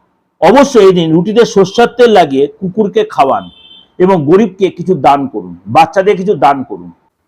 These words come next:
এই দিন কি করবেন? একটা তামার ঘটি নেবেন, অবশ্যই তার মধ্যে কালো তিল দেবেন, গুড় অথবা চিনি দেবেন, গঙ্গা জল যদি আপনার, উম, পাওয়া যায় তা দেবেন, নয়তো প্লেন জলই দেবেন, কুশ দেবেন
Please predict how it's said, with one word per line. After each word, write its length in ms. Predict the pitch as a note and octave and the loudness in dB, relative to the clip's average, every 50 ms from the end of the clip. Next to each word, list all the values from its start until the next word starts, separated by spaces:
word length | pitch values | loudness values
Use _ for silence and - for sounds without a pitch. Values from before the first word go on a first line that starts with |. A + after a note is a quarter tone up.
| _ _ - | _ _ 0
এই 120 | F#3 G#3 | 2 2
দিন 260 | A#3 B3+ G#3+ G3+ A3 G3+ | 2 2 0 -2 -2 -6
কি 200 | - - A3+ F#3+ | -4 -4 -4 -2
করবেন? 400 | F3+ G#3+ E3 B2+ G2+ G2 F2+ F2 - _ _ | 0 0 0 0 -2 -6 -10 -10 -14 _ _
একটা 180 | - E3 G#3 A3+ | -6 -4 -4 -4
তামার 380 | A3 - F3+ F3 F#3 G#3+ G#3 | -2 0 0 0 0 0 0
ঘটি 300 | F3+ A#2 C#3+ D#3 - F#3 | 0 -2 -2 -2 -2 -2
নেবেন, 300 | C#3+ A#2 F#2 E2 E2 D2+ - _ _ _ _ _ _ _ _ _ _ _ _ _ _ - | -4 -4 -4 -8 -10 -12 -14 _ _ _ _ _ _ _ _ _ _ _ _ _ _ 0
অবশ্যই 420 | D3 F#3 A#3+ A#3 - - F#3 D#3+ | 2 4 4 2 2 0 -2 -2
তার 160 | - F#3 F#3 | 0 -2 0
মধ্যে 160 | G3 G#3 G#3+ | 0 0 0
কালো 320 | G#3+ - E3 E3 F#3 G3+ F#3+ | 0 2 2 2 4 2 2
তিল 320 | F#3+ F#3+ F3+ F3+ F#3 F#3 | 0 0 -2 0 0 2
দেবেন, 300 | F#3 F#3+ G3 A3 A#3 B3+ - _ _ _ _ _ _ _ - | 2 0 0 0 -4 -6 -12 _ _ _ _ _ _ _ -6
গুড় 280 | C#3 C#3+ F#3 G#3 G#3+ G#3 | -2 0 2 2 2 2
অথবা 260 | G3 F#3 F#3 G#3+ A3 | 2 2 2 0 0
চিনি 300 | G#3+ - F3+ F3 F3+ F#3 | 0 -2 -2 0 0 2
দেবেন, 320 | F3 G3 G3+ G#3+ G#3+ F#3+ D#3+ | 4 4 4 4 2 0 0
গঙ্গা 320 | D#3 D#3 D#3 E3 E3+ E3+ | -2 -2 0 0 0 0
জল 240 | D3+ F3 F3+ F3+ D#3+ | 2 2 2 2 0
যদি 220 | D#3 D#3+ E3+ E3+ D#3+ | 0 -2 -2 -2 -4
আপনার, 300 | D3+ C#3+ - D#3 D#3 D3+ | -6 -8 -6 -6 -6 -6
উম, 1040 | C#3+ D3+ D#3 D3 C#3+ C#3+ C#3 C#3 C#3 C3+ C3+ C3 C3 B2+ B2+ B2 B2 A#2+ A#2 A#2 A2+ - - | -6 -10 -10 -8 -6 -6 -4 -4 -4 -4 -4 -2 -2 -2 -4 -4 -6 -6 -6 -8 -10 -8 -6
পাওয়া 260 | B2+ C3 C#3+ C#3+ C#3+ | -4 -2 -2 -2 -2
যায় 180 | D3+ E3 F3 E3 | -4 -6 -6 -8
তা 120 | D3 C3 | -10 -12
দেবেন, 420 | B2 A2+ G#2+ A2+ B2 B2+ C#3 E3 E3 | -12 -12 -6 -4 -2 -2 -2 -4 -6
নয়তো 240 | D3 C3+ B2+ - B2+ | -8 -8 -10 -10 -10
প্লেন 300 | - C#3 C3+ C#3 C3+ B2+ | -8 -6 -4 -2 -2 -2
জলই 240 | C3 C3 C#3 C3+ | -2 -2 -2 -4
দেবেন, 240 | A#2+ A#2+ A#2+ C#3+ - - _ _ _ _ _ _ _ _ _ _ _ _ _ _ _ _ _ _ _ _ | -6 -6 -6 -6 -8 -10 _ _ _ _ _ _ _ _ _ _ _ _ _ _ _ _ _ _ _ _
কুশ 280 | - A#3+ C4 C4 G#3+ E3+ | 0 2 4 4 2 2
দেবেন 360 | D#3+ F3 C#3+ A#2 G#2+ - - | 2 0 0 0 -2 -4 -6